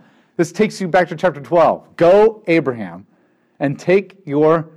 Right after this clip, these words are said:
Sarah and leave your family and go to the land that I'll show you."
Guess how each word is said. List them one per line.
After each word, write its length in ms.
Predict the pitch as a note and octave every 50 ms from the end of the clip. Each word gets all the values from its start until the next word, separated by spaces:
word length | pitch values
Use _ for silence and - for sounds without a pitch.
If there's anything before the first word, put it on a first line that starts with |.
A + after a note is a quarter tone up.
| _ _ _ -
Sarah 480 | - - E3+ D3 C3 A#2+ A2+ A2 A2+ -
and 140 | C3+ C3
leave 180 | B2 C3+ D3+ D#3
your 120 | E3+ E3
family 600 | D#3+ - D3 D3 C#3+ B2+ A2 G2+ F#2+ G2 G#2+ A2 - _ _ _ _ _ _ _ _ _ _ _ -
and 160 | C#3+ D3 C3
go 160 | D#3 E3 F3
to 100 | C#3+ F3+
the 80 | F3+ F#3
land 280 | F3 E3 D#3+ D#3 D3
that 60 | C#3 C#3
I'll 80 | C3+
show 280 | B2+ - - D3 C#3 B2+
you." 220 | G#2+ F2 - -